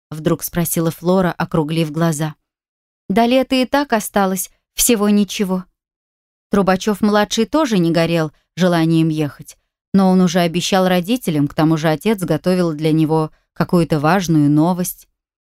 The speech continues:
«Апельсинка, мы и так не были дома с марта. Если ещё на майские праздники не появимся, жди бунта и паломничества сюда. Оно нам надо? Поехали, это всего неделя». «Не всего, а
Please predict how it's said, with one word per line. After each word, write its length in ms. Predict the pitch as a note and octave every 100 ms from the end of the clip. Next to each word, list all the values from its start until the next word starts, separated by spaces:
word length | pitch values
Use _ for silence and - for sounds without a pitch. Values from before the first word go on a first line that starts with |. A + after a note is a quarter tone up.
| _ _ _ _
«Апельсинка, 840 | F#3 G3+ G3 - C4 A3+ F3 - - _ _ _
мы 220 | - F#3 G#3
и 40 |
так 280 | G3+ C#4 A3
не 200 | F#3+ A3
были 220 | F3+ E3
дома 300 | D#3 B3 A#3
с 120 | -
марта. 480 | G#3 G#3 E3 - C#3 _ _ _
Если 260 | E3 G3 A3
ещё 260 | A#3 B3+
на 100 | A#3+
майские 440 | A#3+ B3 A#3+ B3+ B3
праздники 520 | C#4+ D#4+ B3 F#3+ F3
не 120 | E3+
появимся, 640 | F#3 F3+ F3 D#3 D3 - E3
жди 220 | D#3+ A#3
бунта 380 | A3 F4 C#4+ F3+
и 60 |
паломничества 800 | E3+ F#3 C4 C#4+ F#3+ - C#3 D3
сюда. 480 | C#3+ G#3+ G3 E3+ D#3+ _ _
Оно 280 | F#3 G3 A3+
нам 240 | A#3 A3+
надо? 360 | A#3 C4+ C4 D3+ - _ _ _ _ _
Поехали, 680 | F#3 F#3+ A3 A3 F#3+ E3+ D#3
это 160 | D#3+
всего 300 | F#3 - G#3+
неделя». 640 | C4 C4 A#3+ C#4 B3 D#3+ C#3+ _ _ _ _ _
«Не 200 | G#3+ B3+
всего, 520 | C4 - C#4+ C4 F4 -
а 180 | A#3